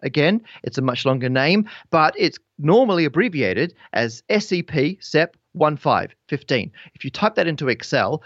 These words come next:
it will remove what you typed and replace it with just a numerical date. And so some researchers in Melbourne, they thought they would download all publicly available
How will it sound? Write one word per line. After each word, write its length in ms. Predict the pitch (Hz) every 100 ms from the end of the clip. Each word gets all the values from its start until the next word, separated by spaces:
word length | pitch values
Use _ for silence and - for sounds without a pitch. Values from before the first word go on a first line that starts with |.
| -
it 140 | 135
will 160 | 143 139
remove 500 | 127 127 143 262 226
what 180 | 165 -
you 140 | 160
typed 560 | 165 - 143 80 - - _ -
and 180 | - 139
replace 460 | 127 - 240 233 135
it 200 | 120 - _ _
with 200 | 131 143
just 240 | - 135 -
a 80 |
numerical 800 | 139 135 135 127 107 101 - 123 - _ -
date. 300 | 175 - - -
And 80 | 151
so 80 | 160
some 240 | 147 147
researchers 880 | 143 254 240 208 196 - 190 175 160 - - - _
in 340 | 151 143 135 -
Melbourne, 720 | 139 156 190 170 101 - 135 _ _ _ 131
they 200 | 143 220
thought 360 | - 220 214
they 120 | 175
would 220 | 165 147 -
download 760 | 165 165 190 170 135 101 110 - _ _ _
all 640 | - 196 214 220 233 247 - _ _ _ _ _
publicly 580 | - 208 208 208 208 185
available 840 | 151 165 165 160 139 107 110 156